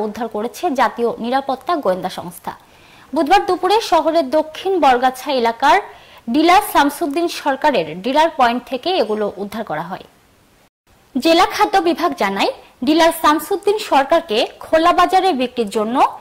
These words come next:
চার দিন আগে এক টন চাল ও এক টন আটা বরাদ্দ দেওয়া হয়। তবে সেখানে ছয়শো পঞ্চাশ কেজি চাল ও দুইশো পঞ্চাশ কেজি আটা পায়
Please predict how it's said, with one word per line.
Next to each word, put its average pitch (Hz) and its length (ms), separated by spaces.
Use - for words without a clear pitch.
চার 330 240
দিন 427 140
আগে 240 180
এক 220 220
টন 240 160
চাল 269 200
ও 240 80
এক 247 140
টন 359 240
আটা 196 300
বরাদ্দ 262 300
দেওয়া 175 220
হয়। 165 160
তবে 339 240
সেখানে 339 380
ছয়শো 320 340
পঞ্চাশ 311 360
কেজি 370 220
চাল 339 200
ও - 100
দুইশো 269 340
পঞ্চাশ 294 440
কেজি 349 200
আটা 285 180
পায় 247 260